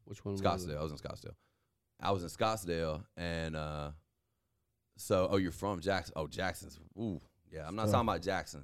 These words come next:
Speaker 2: in Mississippi. Jackson's my least favorite place in the world, I think, um, just in general. But one thing I will say in terms of, like, race relations in Mississippi versus other places, I got, well, so I got in this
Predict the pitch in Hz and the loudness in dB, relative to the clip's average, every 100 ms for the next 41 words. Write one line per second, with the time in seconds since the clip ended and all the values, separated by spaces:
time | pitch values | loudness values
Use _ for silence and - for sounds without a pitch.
0 | 73 73 71 76 71 69 67 90 98 90 | -12 -12 -12 -12 -12 -14 -6 -2 -2 -2
1 | 76 78 78 76 71 71 - 71 71 - | -6 -4 -4 -6 -6 -8 -10 -12 -12 -12
2 | - - 64 - _ _ _ 76 76 69 | -16 -16 -16 -20 _ _ _ -6 -6 -6
3 | 67 69 - _ _ _ _ _ - 85 | -12 -14 -16 _ _ _ _ _ -4 0
4 | 80 73 69 76 82 78 71 87 78 71 | 0 -2 -6 -10 -8 -8 -4 -2 -2 0
5 | 98 160 196 98 104 117 - 104 107 87 | 2 4 4 4 6 4 6 6 8 6
6 | 78 80 - 90 87 76 80 71 - _ | 0 -6 -4 -2 -2 -2 -4 -6 -18 _
7 | _ - 50 78 92 98 - 85 85 80 | _ -4 -4 2 2 2 2 2 2 0
8 | 73 76 76 - - 71 73 73 76 - | -4 -4 -4 -6 -6 -4 -2 -2 -2 -4
9 | 71 73 - _ - 73 76 123 110 76 | -6 -8 -12 _ -8 -8 2 2 2 -2
10 | 78 92 87 90 80 95 107 143 127 | -2 -2 0 -2 2 2 4 4 2